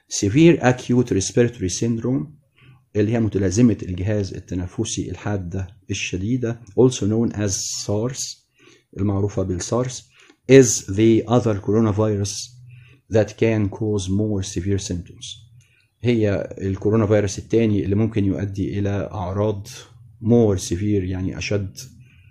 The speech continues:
آه، حدية يعني وقسوة. First identified in the Guangdong province.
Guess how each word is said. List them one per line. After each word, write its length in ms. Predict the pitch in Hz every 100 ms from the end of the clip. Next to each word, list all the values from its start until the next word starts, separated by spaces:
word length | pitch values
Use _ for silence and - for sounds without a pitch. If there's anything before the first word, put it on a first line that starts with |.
| - -
آه، 500 | 95 92 78 69 - - - -
حدية 540 | - - 90 107 101 95
يعني 320 | 92 98 98
وقسوة. 720 | 80 69 - 101 - 107 131 - - - - - -
First 300 | 139 135 -
identified 720 | 104 104 113 110 - 123 120
in 300 | - 110 101
the 200 | 104 107 107 - - - - _ -
Guangdong 600 | 107 131 120 107 101 101 92 -
province. 640 | 113 113 147 143 - -